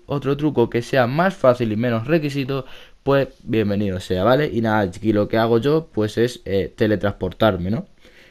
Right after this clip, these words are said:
¿Que cómo lo hago? Pulso la actividad, cuadrado, ¿vale?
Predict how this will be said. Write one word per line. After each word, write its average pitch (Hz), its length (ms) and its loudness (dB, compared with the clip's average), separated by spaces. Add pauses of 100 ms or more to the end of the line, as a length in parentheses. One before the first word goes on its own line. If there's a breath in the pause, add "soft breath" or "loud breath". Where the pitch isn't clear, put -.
¿Que 139 120 2
cómo 170 220 8
lo 156 100 8
hago? 117 300 4 (220)
Pulso 113 260 2
la 113 60 6
actividad, 147 500 2
cuadrado, 170 560 6
¿vale? 170 300 2